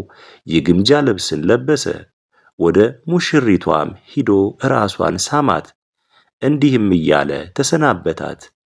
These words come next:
"እግዚአብሔር ከአንቺ ጋር ይኑር፣ ከሰይጣን ሥራ ሁሉ ያድንሽ።" እርሷም አልቅሳ "ጌታዬ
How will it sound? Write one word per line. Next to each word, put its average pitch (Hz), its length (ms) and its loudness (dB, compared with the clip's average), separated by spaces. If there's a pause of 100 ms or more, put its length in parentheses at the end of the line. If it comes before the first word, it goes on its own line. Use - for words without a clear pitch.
(400)
"እግዚአብሔር 110 720 0 (100)
ከአንቺ 151 320 -6 (100)
ጋር 85 200 4
ይኑር፣ 76 320 0 (240)
ከሰይጣን 98 540 -2
ሥራ 139 280 -2
ሁሉ 80 280 -4 (280)
ያድንሽ።" 80 540 0 (680)
እርሷም 101 420 -2 (220)
አልቅሳ - 360 -4 (380)
"ጌታዬ 117 460 0